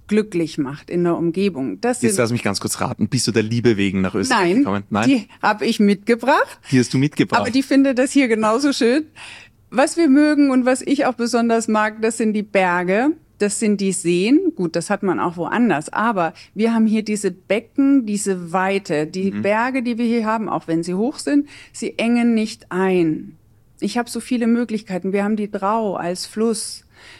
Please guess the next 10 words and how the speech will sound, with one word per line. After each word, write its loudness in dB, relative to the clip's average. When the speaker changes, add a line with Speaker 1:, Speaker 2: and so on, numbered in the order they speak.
Speaker 1:
Äh, 0
wir, 0
wir 0
können 0
das -2
alles -4
das -6
ganze 0
Jahr -2
über 0